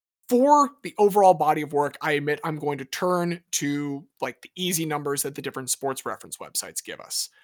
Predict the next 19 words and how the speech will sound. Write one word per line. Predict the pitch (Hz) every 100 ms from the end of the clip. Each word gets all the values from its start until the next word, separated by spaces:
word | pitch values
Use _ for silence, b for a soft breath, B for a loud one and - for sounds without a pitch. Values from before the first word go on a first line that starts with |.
| b
For | 139
baseball, | 131 180 180 - 170 170 165 -
I | 156
looked | 160 160
at | 165 -
B | 147 143
war. | 135 135 127 143 _ b _
For | - 131 123 117 -
football, | 185 160 156 147
I | 156
looked | 147 147
at | 139 -
A | 175 175
V, | 151 160 190 -
or | 143
approximate | - - 160 - 180 147 156
value, | 151 147 165 180 226
which | 214 135
is | 127